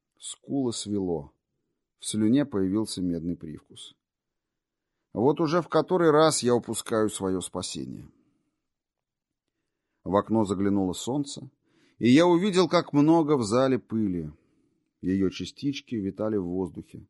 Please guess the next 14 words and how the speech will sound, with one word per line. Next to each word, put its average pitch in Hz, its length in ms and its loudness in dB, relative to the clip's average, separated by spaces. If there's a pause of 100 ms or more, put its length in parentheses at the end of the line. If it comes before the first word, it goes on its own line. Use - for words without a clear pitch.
(280)
сквозняком 87 720 -4
уносились 92 500 -6
прочь. - 500 -12 (600)
И 95 100 -2
кто-то 160 340 -4
незримый, 120 800 2
сидя 127 340 -2
на 117 140 0
пылинке, 101 540 -2
тоже 135 340 -8
мечтал 101 640 -8 (200)
о - 60 -18
семейном 82 480 -10
счастье. - 520 -20